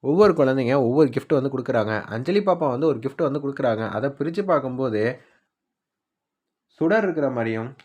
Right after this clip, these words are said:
அவங்களுக்கு கீழே நம்ம அஞ்சலி பாப்பா இருக்கிற மாதிரியும் தான் அந்த சீன்ல வந்து காட்டியிருந்தாங்க. இதை பார்த்தோன்னே வந்து ஃபீல் பண்ணி அழுவுறாங்க. "அப்பனா இதை நான் என்னைக்குமே ஞாபகம் வச்சுக்கிட்டே தான் இருக்க முடியுமா? அஞ்சலியை பார்க்கவே முடியாதா? எனக்கு வருத்தமா இருக்குமே" அப்படின்னு சொல்லி வேதனையோட இருக்காங்க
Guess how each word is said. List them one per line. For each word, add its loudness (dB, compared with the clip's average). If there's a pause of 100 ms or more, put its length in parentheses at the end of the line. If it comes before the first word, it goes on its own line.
அவங்களுக்கு 0
கீழே 0
நம்ம -2
அஞ்சலி 0
பாப்பா 0
இருக்கிற -2
மாதிரியும் -4
தான் -2 (140)
அந்த -6
சீன்ல -2
வந்து -2
காட்டியிருந்தாங்க. -2 (400)
இதை 0
பார்த்தோன்னே 2
வந்து -2
ஃபீல் -4
பண்ணி -4
அழுவுறாங்க. 2 (160)
"அப்பனா -2 (440)
இதை 2
நான் -2
என்னைக்குமே -2
ஞாபகம் 0
வச்சுக்கிட்டே 2
தான் 2
இருக்க -4
முடியுமா? 2
அஞ்சலியை 0
பார்க்கவே 0
முடியாதா? 2 (120)
எனக்கு -4
வருத்தமா -2
இருக்குமே" -2
அப்படின்னு -2
சொல்லி -2 (420)
வேதனையோட 2
இருக்காங்க -2